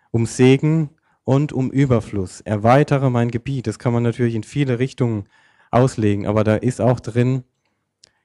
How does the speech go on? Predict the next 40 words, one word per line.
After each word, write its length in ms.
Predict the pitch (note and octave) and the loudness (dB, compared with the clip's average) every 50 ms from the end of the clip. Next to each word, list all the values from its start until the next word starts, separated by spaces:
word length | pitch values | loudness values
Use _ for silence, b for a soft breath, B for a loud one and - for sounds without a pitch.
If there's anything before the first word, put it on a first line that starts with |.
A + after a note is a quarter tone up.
| b - | b -2
"Gib 200 | - C#3 - - | -2 -2 0 2
mir 160 | C3 C3 B2+ | 2 2 4
mehr 280 | B2+ C3+ C#3+ C#3+ C3 | 4 6 6 6 6
als 180 | A#2 A2 - - | 6 4 2 0
das, 220 | - A#2 A2+ - | -2 -2 -2 0
was 120 | A#2 G#2 A2 | -2 -2 -2
ich 120 | A2+ G#2 | -2 -4
im 60 | G#2+ | -2
Moment 300 | G#2 G2+ G2+ G2+ G2+ - | -2 -2 0 -2 -2 -2
schon 160 | - G2 F#2+ F#2+ | -4 -4 -2 -2
habe." 200 | F#2 F2+ F#2 G2 | -2 -4 -4 -6
Das 140 | G2+ G2 | -6 -2
meine 180 | - A#2+ B2 A#2+ | 0 0 0 0
ich 60 | G#2+ | -2
jetzt 160 | A#2 - - | -4 -4 -4
nicht 140 | A#2+ A2+ A#2 | -4 -2 -2
einfach 240 | A2+ A2+ - A2 G2+ | -2 -2 -2 -2 0
materialistisch 680 | G#2+ G#2+ G#2 - G#2+ G2+ G2+ G#2+ B2+ - - A#2 G#2 A2 | 0 0 2 2 2 0 2 0 -2 -2 -2 -4 -4 -2
oder 160 | G#2 G#2 G2 | -2 -4 -4
so, 140 | - G#2+ G2+ | -6 -8 -8
sondern 320 | - G#2+ G2+ G2+ G2+ C2+ | -8 -8 -6 -6 -4 -2
auch, 280 | G2 G#2+ G#2 - - _ _ _ _ _ _ _ | 0 0 -2 -2 -8 _ _ _ _ _ _ _
"Erweitere 500 | - G#2+ G2 G#2+ A2 A2 A2 A#2+ G#2+ G#2 | -4 -2 0 2 0 0 0 -2 -2 -2
meinen 180 | G#2+ G#2+ G2+ G2+ | -2 -4 -2 0
Geist, 440 | G#2+ A2+ C3+ C#3+ C3 A#2+ - - | 0 2 2 2 0 -4 -6 -10
erweitere, 600 | A2 G2+ G2+ A2 A2+ A#2 - B2 G#2+ A#2 A#2 A2+ - b b b b b b b | -10 -6 -2 0 0 0 0 -2 -2 -2 -2 -4 -4 b b b b b b b
erweitere 520 | b A2+ G#2 G#2+ A#2 C3 C#3 D3 B2+ C3 A2+ | b -2 2 2 4 2 2 2 0 0 0
einfach 460 | A#2 C3 C3 - C#3+ C3 - - - | -2 -2 -2 0 -2 -2 -2 -4 -4
mein 300 | A#2+ A#2 A#2+ C3+ C#3 C3 | 0 0 0 0 0 -2
Gebiet." 560 | - B2+ - C#3 D3 D3 C3 - - - - _ _ _ _ _ _ _ _ _ - | -4 -4 -4 -4 -6 -6 -8 -10 -14 -20 -20 _ _ _ _ _ _ _ _ _ -2
In 280 | B2 A#2 B2+ G#2+ - _ - | -2 -2 -2 -2 -6 _ -10
vielen, 460 | - - D#3 E3 E3 E3 E3+ D#3 - _ _ _ - | -2 0 2 2 4 2 0 -2 -4 _ _ _ -2
kann 140 | - B2+ B2+ | 0 2 4
man 100 | B2 A#2+ | 4 2
auf 80 | - | 0
viele 240 | - D#3 D3+ C#3+ C#3 | 0 -2 0 2 2
Bereiche 400 | B2 A#2 G#2 A2 G#2+ A2 A2+ A2+ | 2 2 2 2 2 2 0 -2
des 160 | A2 G#2+ - | -4 -4 -4
Lebens 480 | A2 G#2 G#2 G2+ G#2 G2 - - - _ _ _ _ _ _ - | -4 -4 -4 -4 -4 -6 -8 -12 -20 _ _ _ _ _ _ -4
übertragen. 760 | - A#2+ G#2 G#2 G2+ - - G#2 G2+ G2 F#2+ F#2 F#2 F2+ | -2 0 2 2 2 2 0 0 0 0 0 -2 -6 -12